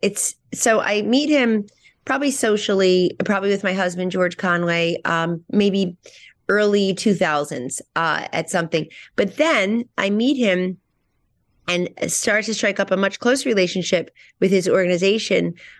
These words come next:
when in two thousand six, Jason, Donald Trump runs into a problem with the condo board at the Trump World Tower, where George and I are living with our twins, then just turned eighteen, voted in their first elections, then about a year and a half old.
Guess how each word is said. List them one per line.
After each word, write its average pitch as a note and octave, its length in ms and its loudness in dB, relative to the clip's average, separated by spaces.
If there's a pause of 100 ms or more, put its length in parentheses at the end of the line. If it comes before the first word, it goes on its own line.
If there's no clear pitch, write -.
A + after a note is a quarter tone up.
when G3+ 160 4
in F#3+ 100 2
two E4+ 220 2
thousand G#3+ 400 0
six, G3 360 -4
Jason, D#3 560 -2 (520)
Donald A3+ 320 0
Trump G#3+ 300 -2
runs F#3+ 180 0
into F#3 420 0
a F3 60 0
problem G#3+ 580 0
with F3 140 -2
the E3+ 200 4
condo G#3 500 0
board E3 420 0
at E3 120 -8
the E3+ 60 -2
Trump F#3 320 -2
World F3 140 2
Tower, E3 340 -2
where D#3 140 -2
George F#3 300 0
and F3+ 100 -2
I E3+ 60 2
are D#3+ 100 0
living D#3 480 -2 (360)
with F3 280 2
our E3+ 220 0
twins, F3+ 460 0
then D#3+ 500 0
just F#3 180 -2
turned F#3+ 180 0
eighteen, F#3 360 2
voted E3+ 160 2
in F3 40 -2
their F3 80 0
first F3 260 -4
elections, E3+ 420 -2
then F#3 160 0
about E3+ 380 -4
a F3+ 40 -2
year E3+ 140 0
and E3 100 -2
a E3 40 -2
half D#3 240 -2
old. D3+ 260 0